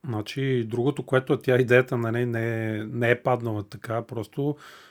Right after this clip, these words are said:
а, мисля, че ние доста, доста дни отделихме с, с, а, Иво да седеме и да си говориме, да разискваме, да хвърляме идеи, да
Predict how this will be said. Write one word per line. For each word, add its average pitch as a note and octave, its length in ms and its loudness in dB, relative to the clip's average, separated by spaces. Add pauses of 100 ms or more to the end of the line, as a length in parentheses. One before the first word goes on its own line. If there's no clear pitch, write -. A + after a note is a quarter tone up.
(140)
а, A#2 120 -6
мисля, A#2+ 280 -4
че - 180 -6
ние C#3 240 4
доста, B2+ 580 2
доста D3+ 400 4
дни A#2+ 560 0
отделихме A2 500 -4
с, - 380 -14
с, - 380 -16
а, B2+ 380 -10 (560)
Иво B2 140 -2
да A#2+ 120 -4
седеме A#2+ 400 0
и A#2+ 80 4
да A2 100 -4
си - 120 -10
говориме, A2+ 640 2
да G#2 300 0
разискваме, A#2 760 -2
да G#2+ 180 -6 (180)
хвърляме C3 460 4
идеи, C3 400 4
да G#2+ 340 -2